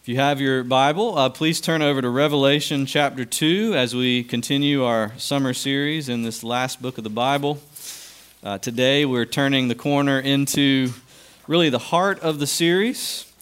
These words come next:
uh, as we begin the seven messages that Jesus is delivering to seven different churches, uh, in Asia Minor, which is today known as Turkey. These seven churches were on the western coast of Turkey, right there, kind of in a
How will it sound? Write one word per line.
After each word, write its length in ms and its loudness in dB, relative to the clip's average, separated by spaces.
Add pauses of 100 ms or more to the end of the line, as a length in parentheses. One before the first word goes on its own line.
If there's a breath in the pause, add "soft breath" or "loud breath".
(420 loud breath)
uh, 220 -2
as 280 0
we 160 -2
begin 440 -2
the 100 -2
seven 880 0
messages 1080 -2
that 280 -2
Jesus 680 -4
is 160 -8
delivering 640 -2
to 100 -4
seven 560 -2
different 340 -2
churches, 760 -4 (500 loud breath)
uh, 180 0
in 140 -2
Asia 380 2
Minor, 400 2
which 200 -2
is 200 -6
today 280 0
known 220 -2
as 160 -6
Turkey. 480 -6 (340 loud breath)
These 200 -4
seven 300 2
churches 380 -4
were 140 -4
on 220 0
the 220 -2 (180 soft breath)
western 580 -2
coast 420 -2
of 120 -10
Turkey, 440 -4
right 300 -4
there, 160 -4
kind 220 -2
of 80 -2
in 100 0
a 180 -2